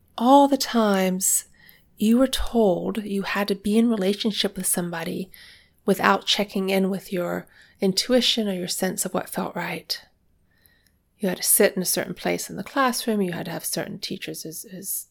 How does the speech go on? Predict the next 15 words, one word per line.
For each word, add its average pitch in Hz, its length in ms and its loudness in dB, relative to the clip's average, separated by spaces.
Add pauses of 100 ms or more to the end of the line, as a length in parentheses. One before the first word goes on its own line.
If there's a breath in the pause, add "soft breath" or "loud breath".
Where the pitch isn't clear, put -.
(260)
adults 180 380 0
as - 60 -12
teachers. 240 720 0 (580 loud breath)
If - 200 -6
you 165 60 -2
were 165 80 -6
subject 165 400 -2
to 160 80 -6
any 165 140 -4
sort - 320 -8
of 165 60 -6
abuse 233 600 2
or 151 160 -2
unwanted 165 640 -8
touch, - 560 0